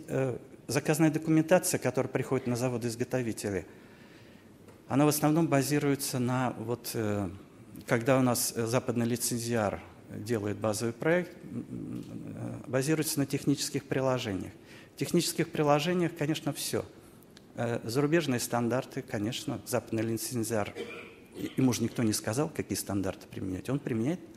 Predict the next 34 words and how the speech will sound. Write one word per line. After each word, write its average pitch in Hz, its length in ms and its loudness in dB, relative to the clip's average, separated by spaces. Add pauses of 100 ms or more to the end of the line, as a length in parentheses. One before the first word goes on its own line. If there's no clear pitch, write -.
(200)
ясные 127 540 -2
и 101 40 0
понятные 120 520 -2
ему 123 80 -2
стандарты. 107 580 -2
Например, 120 400 -4 (200)
Е 143 320 4
Н 202 160 0 (140)
или 170 160 0
большей 160 360 -2
степени 127 540 -6
асма. - 380 -6 (540)
Нормы 214 340 8
и - 20 4
правила, 120 560 2 (480)
прочность. 156 680 0 (640)
Какие? 147 520 2 (220)
Никто 95 260 -2
ничего 135 220 0
не 160 60 -2
сказал. 160 480 0 (140)
Он 95 120 -2
применяет, 113 640 -2 (360)
э, 104 100 -6
естественно, - 560 -4
нормы 131 420 0
асмы 107 540 -4
или 165 200 -2
иеновские 117 680 -2
нормы, 113 260 -4
которые 110 320 -4
ближе 98 320 -2
к - 80 -14
нам. 87 160 -6